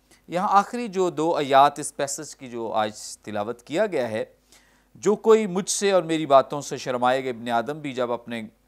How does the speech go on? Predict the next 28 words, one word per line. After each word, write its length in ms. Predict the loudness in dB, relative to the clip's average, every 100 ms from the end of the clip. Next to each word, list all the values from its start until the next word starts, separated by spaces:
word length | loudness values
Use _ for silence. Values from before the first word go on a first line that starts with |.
| _ _ -6
बाप 380 | 2 4 4 -2
के 220 | -4 -4 -4
और 140 | -4 -4
अपने, 440 | -6 -10 -8 -10 _ _ _ _ -6
अ, 140 | -4 0
और 140 | 0
पाक 360 | 4 6 6 2
फरिश्तों 380 | -10 -10 -8 -6
के 120 | -6
जलाल 320 | 0 4 4
में 120 | 4
आएगा 240 | 0 0 -2
तो 80 | -6
उससे 280 | -8 -8
शर्माएगा।" 880 | -10 -10 -10 -4 -2 -2 -2 -2 -2 -6 _ _ _ _
और 160 | -2 -2
इसके 220 | -2 -4
साथ 220 | 2 2
सत्ताईसवीं 720 | 0 -6 -2 0 0 -4 -4
आयत, 220 | -4 -4
इन 120 | -10
दो 160 | -8 -6
आयात 420 | -4 -2 -4 -6
की 80 | -16
वजाहत 420 | -12 -10 -10 -12
फरमा 260 | -16 -16 -16
दें, 140 | -16
प्लीज। 520 | -18 -20 -20 -20 -20